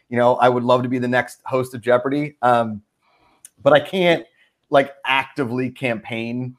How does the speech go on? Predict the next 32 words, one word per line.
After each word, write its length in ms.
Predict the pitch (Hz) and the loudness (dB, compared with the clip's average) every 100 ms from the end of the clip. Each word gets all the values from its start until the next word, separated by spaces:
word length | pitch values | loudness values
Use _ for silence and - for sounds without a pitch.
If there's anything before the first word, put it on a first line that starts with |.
| _ | _
while 180 | 123 123 | 4 4
the 80 | 117 | 4
man 300 | 117 117 117 | 0 0 0
is 160 | 113 - | -4 -4
sick. 380 | 117 120 - _ | -2 -2 -6 _
Uh, 260 | 117 113 110 | -6 -4 -2
I 100 | - | -2
can 100 | 131 | -2
still 220 | 131 131 151 | -2 0 2
be 80 | 143 | 2
the 80 | |
biggest 380 | 120 127 127 127 | 0 -2 -2 -2
Jeopardy 300 | 131 127 131 | 0 0 -2
fan 200 | 120 127 | -4 -4
on 80 | 117 | -2
the 60 | 113 | -4
planet. 420 | 131 127 135 123 _ _ - | -4 -2 -2 -4 _ _ 0
And 100 | 147 | 4
I 40 | |
gotta 120 | 160 135 | 4 4
tell 200 | 135 123 | 4 4
you, 240 | 113 101 _ _ - | 2 -4 _ _ -6
these 240 | 160 175 | -4 -2
last, 460 | 151 143 143 135 - | 0 2 2 -2 0
like, 240 | 135 123 - | 0 0 -8
three 320 | - 175 175 170 | -6 -4 -2 -2
weeks 340 | 151 147 - | -2 -2 -4
of 80 | 135 | -2
Jeopardy, 380 | 127 135 156 135 | 0 0 0 0
four 200 | 139 131 | 2 2
weeks, 280 | 143 143 | 0 -2
they've, 260 | - 139 120 | 0 0 0